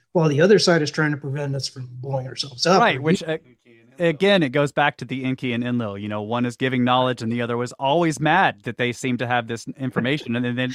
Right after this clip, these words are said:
Speaker 2: they wanna sit, like, "Let's wipe the slate clean," you know? So turning them on and turning them off. Uh, I also, um,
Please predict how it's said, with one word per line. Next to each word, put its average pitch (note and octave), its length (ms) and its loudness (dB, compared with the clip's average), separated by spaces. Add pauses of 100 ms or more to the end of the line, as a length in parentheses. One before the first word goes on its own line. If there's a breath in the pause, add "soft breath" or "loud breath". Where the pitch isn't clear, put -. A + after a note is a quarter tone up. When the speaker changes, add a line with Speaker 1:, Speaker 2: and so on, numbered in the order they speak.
(140)
Speaker 2:
they C#3 160 2
wanna D3+ 260 4
sit, - 240 -4
like, B2 200 -2
"Let's C3 280 -6
wipe B2 320 -2
the B2 80 -10
slate C3+ 320 -4
clean," D#3 380 2 (680 soft breath)
you A#2+ 120 -4
know? A2 340 -4
So C3+ 220 -2
turning F#3+ 320 0
them F3+ 140 2
on E3 220 4
and D3 100 0
turning D#3+ 220 0
them D3+ 140 0
off. C#3+ 420 0 (640)
Uh, A#2+ 380 -4
I D#3+ 160 4
also, D3+ 420 2
um, A#2 400 -2